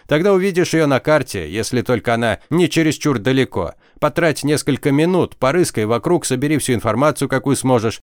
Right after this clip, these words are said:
и дай мне знать, что видишь". Хронометр обратного отсчета времени существования уровня отсчитал довольно много. Получалось, что я пролежал без сознания пятнадцать часов.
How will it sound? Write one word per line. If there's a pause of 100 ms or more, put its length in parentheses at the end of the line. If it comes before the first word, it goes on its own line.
и
дай
мне
знать,
что
видишь". (560)
Хронометр
обратного
отсчета
времени
существования
уровня
отсчитал
довольно
много. (240)
Получалось,
что
я
пролежал
без
сознания
пятнадцать
часов.